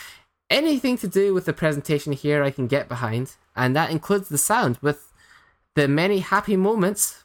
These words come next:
punctuated by a good score, while allowing opportunities for the V As to express such contagious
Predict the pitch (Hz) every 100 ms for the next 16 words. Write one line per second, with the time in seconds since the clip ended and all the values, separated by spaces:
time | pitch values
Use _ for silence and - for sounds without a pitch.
0 | - 208 202 190 175 185 160 151 151 131
1 | 202 190 - 139 151 185 - - _ 139
2 | 139 139 160 170 147 165 165 - 180 160
3 | 156 147 - 147 135 131 160 156 156 156
4 | 131 107 - 147 143 147 - - - -
5 | - 160 - 190 185 185 - -